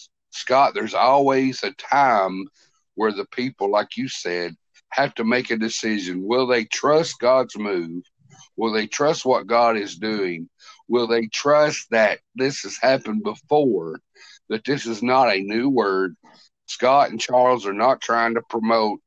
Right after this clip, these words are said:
some new doctrine, some new word, some, something that's never happened before. But there are examples all the way throughout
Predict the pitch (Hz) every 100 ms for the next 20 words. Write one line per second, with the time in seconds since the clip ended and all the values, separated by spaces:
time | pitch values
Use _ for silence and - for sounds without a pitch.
0 | _ - - 110 110 131 139 127 123 -
1 | 120 113 107 - _ _ _ - 123 110
2 | 113 135 143 117 117 110 110 - _ 107
3 | 104 101 - 139 143 123 120 101 - 113
4 | 113 101 101 107 - 101 92 85 - 123
5 | 123 120 113 _ _ _ _ _ - 110
6 | 120 117 104 95 95 127 135 135 104 104
7 | 104 104 117 120 120 120 - 113 113 110